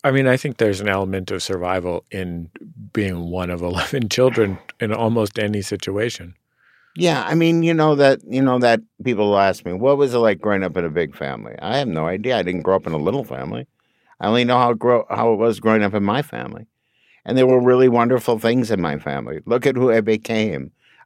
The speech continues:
Speaker 2: I couldn't have become a, this good a person if there wasn't that much good in my family.
Speaker 1: I noticed you're wearing a wedding ring. Are you married?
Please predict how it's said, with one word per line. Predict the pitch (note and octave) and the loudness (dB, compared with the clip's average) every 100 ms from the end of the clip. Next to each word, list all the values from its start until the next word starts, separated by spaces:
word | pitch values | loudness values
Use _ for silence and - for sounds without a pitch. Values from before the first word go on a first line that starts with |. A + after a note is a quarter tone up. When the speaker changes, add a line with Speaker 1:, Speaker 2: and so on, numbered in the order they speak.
| _ | _
Speaker 2:
I | G2 | -8
couldn't | - B2+ C3+ | 0 2 4
have | B2+ | 0
become | A#2+ A2+ A2 G#2 | -2 -2 -2 -2
a, | G#2+ D#2 _ _ _ _ - | -2 -4 _ _ _ _ -4
this | G#2+ - | -2 0
good | A2 G2 | 0 0
a | |
person | D#2 F#2+ G2 - C#2+ C2+ _ _ - | 0 -2 -2 -4 -12 -14 _ _ -4
if | F#2+ F#2 | -2 2
there | G#2+ | 2
wasn't | G2+ G2 F#2+ F2+ | 4 2 0 -2
that | E2+ - | -4 -4
much | F#2+ G#2 - | -6 -8 0
good | F#2+ F2 | 2 2
in | D#2 | 0
my | D#2 | -4
family. | D#2 D#2 C#2 A#1 G1+ - _ _ _ _ _ _ _ _ _ _ _ | -8 -6 -6 -10 -14 -20 _ _ _ _ _ _ _ _ _ _ _
Speaker 1:
I | C3 | -2
noticed | C#3 D#3+ - | 2 0 0
you're | D3 | -2
wearing | C#3 C3+ B2 | -2 -2 -2
a | |
wedding | A2 A#2 C3 A2 | -2 -2 -4 -6
ring. | D#2+ D#2 | -8 -8
Are | E2+ | -10
you | F#2+ | -10
married? | G2 G2 A#2+ E3 E3+ | -8 -6 -6 -8 -10